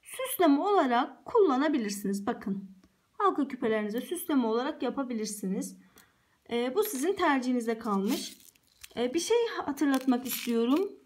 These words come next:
Kum, kullandığımız kum boncuklarının düzgün kesimli olması lazım. Yani boylarının birbirine eşit olması lazım.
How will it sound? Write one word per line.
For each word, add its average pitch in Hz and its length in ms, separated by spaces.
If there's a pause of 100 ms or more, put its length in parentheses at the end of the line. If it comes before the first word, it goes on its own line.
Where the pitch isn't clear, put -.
(120)
Kum, 453 280
kullandığımız 403 680
kum 415 240
boncuklarının 339 520
düzgün 277 300
kesimli 208 420
olması 190 400
lazım. 196 340
Yani 302 420
boylarının 370 560
birbirine 320 380
eşit 294 200
olması 208 400
lazım. 202 500